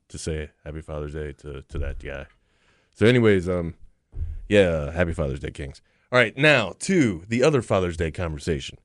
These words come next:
that we opened up this, the show with. Like, bes-, besides the Griffies, I don't have any other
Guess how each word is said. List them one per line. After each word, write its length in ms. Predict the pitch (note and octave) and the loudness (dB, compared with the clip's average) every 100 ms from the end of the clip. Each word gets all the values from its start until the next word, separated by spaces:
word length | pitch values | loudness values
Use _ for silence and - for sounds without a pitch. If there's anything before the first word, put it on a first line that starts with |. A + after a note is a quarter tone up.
| _ _ | _ _
that 100 | F#2+ | 2
we 140 | F#2+ | 2
opened 220 | G2 F#2 | 2 0
up 140 | F#2 - | -2 0
this, 400 | E2+ D#2 - - _ _ _ | 0 0 -6 -12 _ _ _
the 120 | - | -10
show 220 | E2 F#2 E2+ | -4 0 0
with. 240 | A#1+ - _ _ _ _ _ _ _ _ _ - - _ _ _ | -2 -12 _ _ _ _ _ _ _ _ _ -20 -20 _ _ _
Like, 300 | B2 A#2+ - | -6 -6 -4
bes-, 200 | B2 A#2 | -4 -4
besides 580 | - A#2+ - D3 G#3+ A#3 | -2 -4 -2 -4 -4 0
the 100 | C#3+ | 0
Griffies, 680 | A2+ C#3 A3+ F#2+ D2+ - - _ _ _ _ _ _ _ | 2 2 2 -4 -8 -12 -18 _ _ _ _ _ _ _
I 140 | - | 0
don't 160 | A#3 F3 | 2 2
have 240 | A2+ G2+ | 0 0
any 240 | A#2 A#2+ A#2+ | 2 4 4
other 440 | A2+ A2 A2 G#2+ | 4 2 2 -2